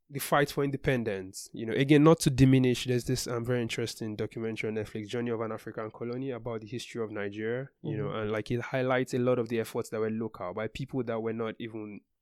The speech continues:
Speaker 1: educated, like, Western educated, you know,
Speaker 2: Mm-hmm.
Speaker 1: in Nigeria, in the fight for this. People lost their lives, livelihoods, people inspired things.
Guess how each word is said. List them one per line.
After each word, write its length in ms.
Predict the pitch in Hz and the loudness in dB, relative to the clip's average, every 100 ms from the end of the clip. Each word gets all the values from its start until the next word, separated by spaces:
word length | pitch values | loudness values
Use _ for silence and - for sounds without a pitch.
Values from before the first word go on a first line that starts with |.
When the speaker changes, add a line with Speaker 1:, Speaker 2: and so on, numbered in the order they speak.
| - | -6
Speaker 1:
educated, 580 | 131 117 123 - 127 104 | -4 -2 -2 0 -2 -4
like, 200 | 107 104 | -8 -8
Western 340 | 123 117 123 113 | -8 -8 -6 -8
educated, 560 | 107 - 113 104 92 101 | -10 -12 -12 -10 -12 -10
you 120 | 104 | -10
know, 160 | 101 98 | -10 -8
Speaker 2:
Mm-hmm. 200 | 180 156 143 | -8 -6 -6
Speaker 1:
in 60 | 120 | -4
Nigeria, 300 | 113 113 120 | -4 -4 -6
in 60 | 113 | -6
the 60 | |
fight 260 | - 123 110 | -6 -8 -6
for 120 | 107 | -8
this. 220 | 101 - | -8 -6
People 260 | - 107 104 | -6 -4 -2
lost 220 | 131 147 | -2 0
their 120 | 139 | 2
lives, 260 | 131 127 123 | 4 4 4
livelihoods, 600 | 123 123 123 117 117 117 | 2 2 2 2 2 0
people 200 | 110 113 | -4 -6
inspired 560 | 107 - 127 123 117 - | -6 0 2 4 2 -2
things. 300 | 123 117 | -2 -2